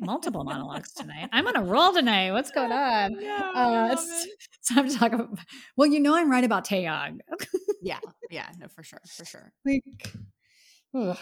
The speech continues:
Speaker 1: Anyways, uh, let's talk, talk about biases.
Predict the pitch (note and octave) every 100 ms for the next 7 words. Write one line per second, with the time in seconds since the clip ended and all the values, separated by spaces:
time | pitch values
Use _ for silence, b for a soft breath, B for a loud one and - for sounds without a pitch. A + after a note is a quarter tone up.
0 | - B3+ G3 - A#3+ D#4+ G4 D4 C4 A3+
1 | G#3+ - - _ - D4+ D4 - A3+ A#3+
2 | A3+ G#3+ F#3+ G#3 G#3+ A3 B3+ E4 - E3+
3 | E3+ -